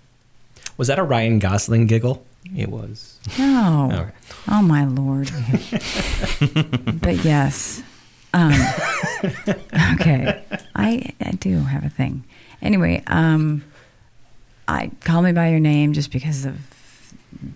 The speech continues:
Speaker 3: everything
Speaker 1: Yep.
Speaker 3: it invoked. And my last one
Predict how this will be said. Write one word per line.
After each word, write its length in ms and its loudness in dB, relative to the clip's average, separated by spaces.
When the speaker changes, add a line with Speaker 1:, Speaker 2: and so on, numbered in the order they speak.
Speaker 3:
everything 380 0
Speaker 1:
Yep. 100 4
Speaker 3:
it 40 4
invoked. 580 -4
And 580 2
my 160 2
last 400 -6
one 380 0